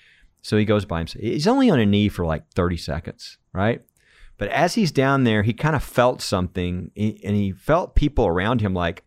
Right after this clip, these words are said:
and he thought, "Oh no, the kids have come. I don't want them to get in trouble," you know? He opens his eyes. It's the other team, and all their players have surrounded him.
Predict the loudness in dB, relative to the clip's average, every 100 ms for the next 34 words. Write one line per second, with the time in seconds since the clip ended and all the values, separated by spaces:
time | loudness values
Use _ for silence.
0 | -6 -4 -2 -4 -2 -4 -2 -2 -6 -10
1 | _ _ _ -20 _ -8 -8 -2 -2 -2
2 | -6 -6 -4 -2 0 0 0 0 0 -4
3 | -8 -10 -10 -10 -14 -20 -10 -4 -2 -2
4 | -6 _ _ _ _ _ -10 -8 0 0
5 | 2 0 0 -4 -2 -2 -2 -4 -6 -12
6 | -20 _ _ -8 -8 -2 0 2 0 -4
7 | -4 -4 -4 -8 -6 -2 0 -2 -2 -2
8 | 0 -2 -6 -10 -10 -8 -4 -4 -4 -4
9 | -6 -6 -8